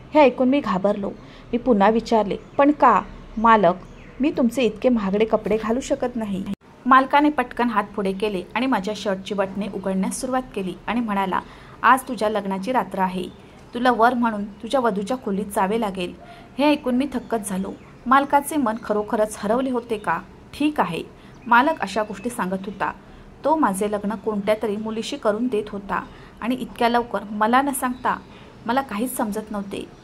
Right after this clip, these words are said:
जेव्हा मी मालकाला हे विचारले, तेव्हा त्याने मला सांगितले की तू तुझ्या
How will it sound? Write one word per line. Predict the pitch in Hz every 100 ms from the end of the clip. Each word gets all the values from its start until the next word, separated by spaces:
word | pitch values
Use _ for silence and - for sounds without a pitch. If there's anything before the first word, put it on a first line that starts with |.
| -
जेव्हा | 208 262 285
मी | 302
मालकाला | 277 196 190 196 202
हे | 202
विचारले, | 208 202 220 208 214 - - - - 214
तेव्हा | 208
त्याने | 202 208 214
मला | 233 247
सांगितले | 247 202 175 196 208 190 - -
की | 269 -
तू | 302
तुझ्या | 294 208 208